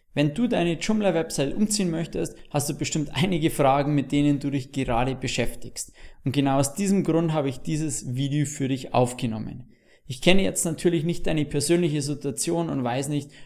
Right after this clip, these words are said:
ob du einen Domainwechsel durchführen möchtest oder ob deinen Serverumzug geplant hast. Dieses Video ist allerdings dafür gedacht, um dir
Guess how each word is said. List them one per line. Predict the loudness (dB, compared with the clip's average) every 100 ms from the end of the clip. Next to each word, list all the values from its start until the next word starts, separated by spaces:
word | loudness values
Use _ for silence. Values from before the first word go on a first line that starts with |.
| -6
ob | -4 -4 0
du | 2 2 -4 _ _
einen | 2 4 4
Domainwechsel | 4 6 6 4 0 -4
durchführen | -2 -2 -2 -2 -2
möchtest | -2 -4 -6 -6
oder | -4 -4
ob | -4 -4
deinen | -2 -2
Serverumzug | 0 4 4 4 -2 -2 -4 -4 -4 -10
geplant | -10 -8 -6 -6 -6 -10
hast. | -14 -16 _ _ _ -20 -20 -20 _ 0
Dieses | 2 2 0
Video | 2 2
ist | 0
allerdings | 0 0 0 -2 -2
dafür | -2 -2 -4
gedacht, | -4 -4 -4 -4 -12 -20 _
um | -2 -2
dir | 0 0 0 -2